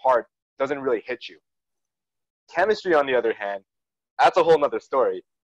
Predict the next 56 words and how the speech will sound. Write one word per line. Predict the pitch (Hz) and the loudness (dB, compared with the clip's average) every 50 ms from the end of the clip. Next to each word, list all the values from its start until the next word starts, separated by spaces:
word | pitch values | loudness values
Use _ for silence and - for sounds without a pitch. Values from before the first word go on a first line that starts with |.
| _ _ _ _ _ | _ _ _ _ _
So | _ _ - 139 135 127 120 117 110 - - _ | _ _ 0 2 2 4 2 0 0 -4 -8 _
high | - 147 156 190 | -2 0 0 0
school, | - - - 156 139 135 - - _ | 0 -4 -4 -2 -2 -2 -2 -2 _
I | - 127 | -4 -2
never, | 143 160 165 156 151 135 123 - - _ _ _ _ _ - | 0 0 2 2 0 0 -2 -6 -10 _ _ _ _ _ -6
I | 127 | -2
never | 139 156 160 156 | 0 0 0 0
took | 156 - - 175 185 180 _ | -4 -2 -2 -2 -2 -2 _
A | - 147 147 | -6 -6 -6
P | - 156 | -6 -12
Chem, | - - 117 107 107 110 117 _ _ _ _ _ _ _ _ _ _ | -14 -8 -6 -6 -6 -6 -10 _ _ _ _ _ _ _ _ _ _
never | 127 127 127 | -8 -8 -8
took | 127 _ - 185 190 180 - _ _ _ _ _ _ _ _ _ _ _ _ _ _ | -8 _ -6 -4 -4 -4 -6 _ _ _ _ _ _ _ _ _ _ _ _ _ _
Chem | - - 143 135 123 | -6 -6 -4 0 0
honors, | 123 120 117 120 117 | 0 0 0 -4 -4
didn't | - 135 139 143 - | -6 -8 -8 -8 -6
take | - 185 190 180 | -4 -4 -4 -4
chemistry | - - 165 160 156 147 - 151 135 | -6 -8 -6 -6 -6 -6 -6 -8 -6
during | - - 131 131 127 | -4 -6 -6 -6 -6
the | 117 | -4
regular | 113 123 123 123 117 | -4 -4 -4 -4 -10
school | - _ - 110 | -12 _ -8 -6
year. | 107 110 | -6 -6
In | 110 110 | -8 -4
fact, | - 135 135 - | -4 -4 -4 -4
the | 135 - | -6 -4
only | 147 170 214 240 233 | -2 -2 -2 -2 -4
experience | 202 - _ _ 165 170 160 143 | -6 -6 _ _ -8 -8 -4 -4
I | 120 110 - | -4 -4 -2
have | - 127 131 117 | 0 -2 -2 -2
in | 110 110 _ _ _ | -6 -16 _ _ _
chem | 185 185 147 117 110 _ _ _ _ _ _ _ _ _ | -6 -6 -6 -6 -8 _ _ _ _ _ _ _ _ _
was | 143 147 | -8 -4
taking | - 180 180 - 190 185 | -2 -4 -4 -4 -8 -18
chem | _ - - 170 170 160 | _ 0 0 0 2 0
over | 160 147 147 | -2 -2 -4
the | 131 123 | -8 -8
summer | 110 - - 165 165 135 104 95 95 _ _ _ _ _ _ | -14 -2 -2 -2 0 0 -4 -10 -12 _ _ _ _ _ _
because | - 113 151 139 | -6 -6 -2 -2
I | 143 | -2
just | 131 139 | -2 -2
wanted | 143 143 139 | -2 -2 -2
to | 135 | 0
get | 120 127 120 | 0 -2 0
rid | 120 131 131 | 0 -4 -4
of | 123 120 - - | -4 -6 -4 -6
it | 135 - - _ _ _ _ | -6 -6 -6 _ _ _ _
<laughs> | _ _ _ _ | _ _ _ _
in | 117 113 | -6 -2
high | 139 165 | -2 -2
school. | 170 - _ 101 85 - - _ _ _ _ _ _ _ | -2 -4 _ -12 -12 -12 -12 _ _ _ _ _ _ _
So | _ 143 131 127 123 | _ 0 0 2 0
when | 117 123 123 | 0 -2 -4
I | 131 | -6
came | 123 - 147 139 135 | -8 -8 -12 -14 -14
into, | 127 _ - 113 107 104 98 | -14 _ -10 -10 -10 -10 -10